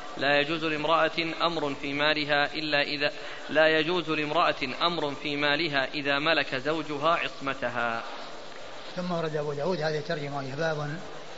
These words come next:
Speaker 2: في
Speaker 1: عطية المرأة بغير إذن
Speaker 2: عطية
Speaker 1: زوجها.
Speaker 2: المرأة بغير إذن زوجها. آه، المرأة إذا كانت، آه، سفيهة فلا تعطي بد-، بغير إذن زوجها ما دام م-، م-، يعني إذا ملك عصمتها ودخلت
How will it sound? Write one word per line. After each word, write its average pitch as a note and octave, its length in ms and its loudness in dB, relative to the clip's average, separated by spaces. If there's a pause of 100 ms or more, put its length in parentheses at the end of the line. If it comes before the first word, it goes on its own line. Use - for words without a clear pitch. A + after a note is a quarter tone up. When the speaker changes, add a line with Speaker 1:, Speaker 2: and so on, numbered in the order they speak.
(280)
Speaker 2:
في D#3 240 -4 (260)
Speaker 1:
عطية D3+ 460 -2
المرأة C#3 440 -2
بغير C#3 360 -2
إذن D3+ 260 -6
Speaker 2:
عطية D3+ 160 -4
Speaker 1:
زوجها. C#3 280 -2
Speaker 2:
المرأة F3 220 2
بغير E3+ 380 2
إذن D#3 140 -2
زوجها. C#3 500 -2 (840)
آه، F3 460 0
المرأة F3+ 460 4 (1040)
إذا D#3+ 160 0
كانت، E3 380 -2 (120)
آه، C#3+ 300 -4 (140)
سفيهة D#3 560 0 (1160)
فلا F#3 960 4
تعطي D#3+ 260 -2
بد-، E3+ 260 -2
بغير D#3+ 280 0
إذن D#3+ 160 -2
زوجها C#3 440 -2 (840)
ما D3+ 140 -4
دام D3+ 580 -4
م-، F3+ 40 -8
م-، F#3 400 -4
يعني E3 180 -4
إذا D#3 140 0
ملك D#3+ 280 0
عصمتها D3 600 -2
ودخلت D3 460 -2